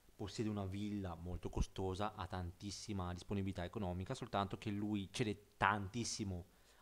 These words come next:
alla tentazione di comprare vari oggetti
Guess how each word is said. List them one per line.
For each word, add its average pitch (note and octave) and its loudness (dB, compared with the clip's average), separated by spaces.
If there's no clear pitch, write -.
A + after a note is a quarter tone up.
alla G#2 0
tentazione G#2+ 0
di F#2+ -6
comprare F#2+ 2
vari G2 6
oggetti G2 4